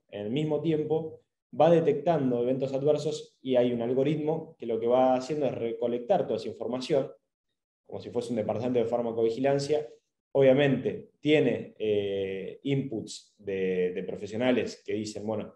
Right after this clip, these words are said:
esto podría ser un eventual evento adverso", y lo que hace el chat es, ante una detección de un posible evento adverso, lo reporta y,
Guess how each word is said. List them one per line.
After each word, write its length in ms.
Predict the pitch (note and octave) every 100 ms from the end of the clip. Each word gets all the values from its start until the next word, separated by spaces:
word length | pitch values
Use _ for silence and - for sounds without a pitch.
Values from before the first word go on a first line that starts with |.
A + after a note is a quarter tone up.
| _
esto 340 | B2 B2+ A#2
podría 280 | A2 A#2 B2
ser 140 | C3+
un 100 | A#2+
eventual 320 | A2 A2 B2
evento 220 | A#2+ B2 C3
adverso", 560 | D#3 E3+ - E3+ - _ _
y 80 | -
lo 140 | A#2+
que 100 | B2
hace 460 | C#3+ C#3+ C#3+ C3 C3
el 140 | C3
chat 220 | B2+ E3+ E3
es, 340 | B2 - - _ _ _
ante 300 | A#2 A#2+ A#2
una 280 | D3+ D#3 C#3
detección 440 | B2 B2+ - C3
de 80 | A2+
un 80 | A2
posible 380 | A2+ - C#3 C3
evento 240 | C3 C3+
adverso, 600 | C#3+ F3+ F3 F#3+ G#3+ - _ _
lo 140 | A#2 A2+
reporta 760 | A#2+ D#3 G3 F#3+ G3 A#3+ - _ _ _ _
y, 460 | - D3 F3 F#2